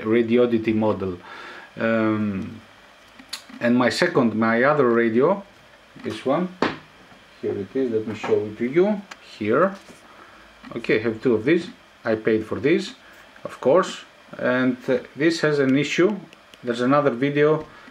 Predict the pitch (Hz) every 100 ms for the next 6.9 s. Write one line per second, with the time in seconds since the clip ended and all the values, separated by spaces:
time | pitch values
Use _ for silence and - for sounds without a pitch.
0 | - - 123 120 123 120 - - - 120
1 | 113 120 117 113 110 110 113 101 - -
2 | - - - - - - - - - -
3 | - - - - - - - - - 143
4 | 139 151 127 104 - - - - - -
5 | - - - 147 170 180 180 170 - -
6 | 147 139 - 127 143 139 196 226